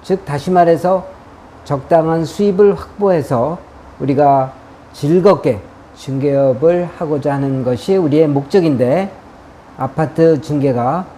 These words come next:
최근 거래 절벽이 됨으로써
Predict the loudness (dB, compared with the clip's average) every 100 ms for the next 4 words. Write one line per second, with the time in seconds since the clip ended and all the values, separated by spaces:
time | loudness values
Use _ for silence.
0 | -20 -8 -4 0 4 4 2 -2 -8 -18
1 | -20 -20 -4 2 2 2 0 0 0 0
2 | 0 -2 -2 -2 -4 -6 -6 -6